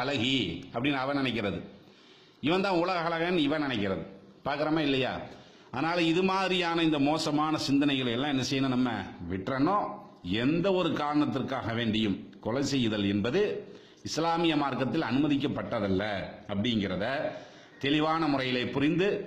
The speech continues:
நமது பிள்ளைகளை இனி வரக்கூடிய காலங்களிலாவது என்ன செய்யணும், இது மாதிரியான விஷயத்துல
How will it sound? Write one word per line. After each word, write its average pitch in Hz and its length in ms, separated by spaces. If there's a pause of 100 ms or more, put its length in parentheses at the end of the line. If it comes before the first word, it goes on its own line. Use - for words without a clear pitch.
(540)
நமது 165 320
பிள்ளைகளை 156 520 (800)
இனி 165 160 (180)
வரக்கூடிய 165 480 (120)
காலங்களிலாவது 147 680
என்ன 139 180
செய்யணும், 131 360 (1120)
இது 131 180
மாதிரியான 151 380 (100)
விஷயத்துல 123 480